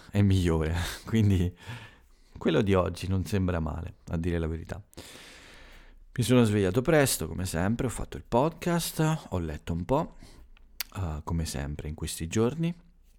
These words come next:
Poi ho iniziato, eh, un po' la mia giornata,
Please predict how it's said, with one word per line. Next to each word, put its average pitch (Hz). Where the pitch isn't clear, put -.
Poi 123
ho 85
iniziato, 82
eh, -
un 78
po' 73
la 71
mia 78
giornata, 76